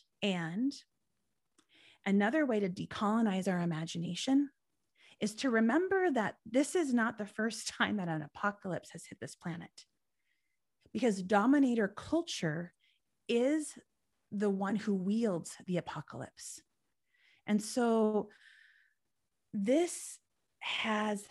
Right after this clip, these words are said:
happened before. There has been complete and total destruction of the worlds that others have known, be they indigenous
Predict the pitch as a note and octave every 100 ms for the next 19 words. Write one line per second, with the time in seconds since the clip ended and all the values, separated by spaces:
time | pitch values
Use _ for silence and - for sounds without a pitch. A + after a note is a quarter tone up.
0 | _ _ _ - - A3+ A3 C3 - _
1 | F3+ - D3+ F2+ - - _ _ A3 A#3+
2 | A3 A#3 A3 A3 G#3+ G#3+ G3 - - C4
3 | - - _ _ _ _ A3+ A3+ A3 -
4 | G#3 G#3 A3 - - A3 - F#3 E3 -
5 | E3+ E3 - _ _ - - _ G#3 G3+
6 | G3 F#3+ F3 F3+ F#3+ G3 G#3+ A#3+ - -
7 | _ _ - F3+ - - G3 G#3+ G#3 G#3
8 | - G3 F#3 F3 E3+ D#3 F3 F3+ E3+ _
9 | _ _ _ _ G3+ G3 F#3+ E3+ - -
10 | _ - G3 F3 E3+ F3 E3 -